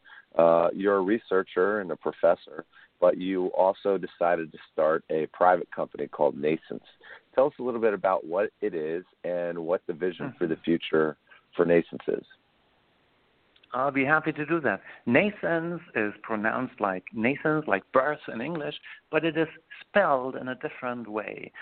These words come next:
Speaker 2: N N in the beginning, N N for neural networks, then A I for artificial intelligence, and then sense, nascence,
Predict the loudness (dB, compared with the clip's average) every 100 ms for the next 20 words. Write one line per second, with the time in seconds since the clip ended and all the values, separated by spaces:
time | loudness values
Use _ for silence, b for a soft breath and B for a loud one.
0 | B B _ 0 0 -2 -4 -2 -4 -4
1 | -6 B B 0 2 2 2 2 0 0
2 | 0 0 0 0 2 2 2 2 4 6
3 | 6 4 4 2 2 -2 -2 -10 -18 B
4 | B B 2 2 2 2 2 4 2 0
5 | 0 0 0 0 0 -4 -4 -6 -6 -4
6 | -4 -2 -4 -2 -2 -2 -8 -12 -14 _
7 | B B -4 0 2 0 -4 -8 -8 -2
8 | 2 2 -2 -12